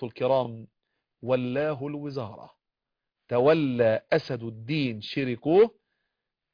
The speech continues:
الوزارة للدولة الفاطمية. وهنا أيها الأحبة الكرام ثم دبرت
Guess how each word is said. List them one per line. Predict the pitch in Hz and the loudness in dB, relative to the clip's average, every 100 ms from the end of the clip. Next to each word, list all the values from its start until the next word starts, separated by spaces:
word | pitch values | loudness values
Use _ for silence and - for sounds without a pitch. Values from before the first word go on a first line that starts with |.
| - | 0
الوزارة | 175 156 139 123 151 196 233 220 _ _ _ _ - | 2 2 -2 2 6 6 6 2 _ _ _ _ -10
للدولة | 120 127 110 - 190 151 139 | -8 -8 -6 -4 -2 0 0
الفاطمية. | 123 147 127 - 135 131 98 82 _ _ _ _ _ _ - | 2 4 4 2 -4 -4 -8 -16 _ _ _ _ _ _ -2
وهنا | 123 143 139 127 113 - _ _ _ _ _ - | 0 2 0 -2 -6 -10 _ _ _ _ _ 0
أيها | 165 135 131 | 0 2 -2
الأحبة | 123 - 156 120 120 | -4 -6 -6 -6 -6
الكرام | 131 - 123 135 120 113 110 _ _ _ _ _ _ _ _ _ _ | -8 -2 2 2 2 -4 -16 _ _ _ _ _ _ _ _ _ _
ثم | - 202 160 | 2 2 2
دبرت | 131 120 107 139 120 - _ | -4 -6 -4 0 0 -4 _